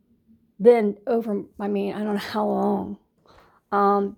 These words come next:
because I always felt like when I was burned by people that should never have burned me or weren't supportive of me, it made me question society and not trust people. And if it wasn't for good,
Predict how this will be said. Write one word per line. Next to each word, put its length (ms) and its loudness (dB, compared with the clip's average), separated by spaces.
because 400 0
I 140 0
always 420 0
felt 260 0
like 200 -2
when 160 -4
I 120 -2
was 200 -2
burned 260 -4
by 140 -2
people 480 -6
that 260 -4
should 200 -4
never 260 0
have 180 -4
burned 260 0
me 260 0
or 80 -2
weren't 240 -4
supportive 540 -2
of 160 2
me, 340 -2
it 180 -4
made 240 4
me 120 0
question 480 -2
society 720 0
and 80 -2
not 180 -4
trust 360 -8
people. 560 -6
And 160 2
if 280 -6
it 140 -4
wasn't 340 2
for 180 -6
good, 380 0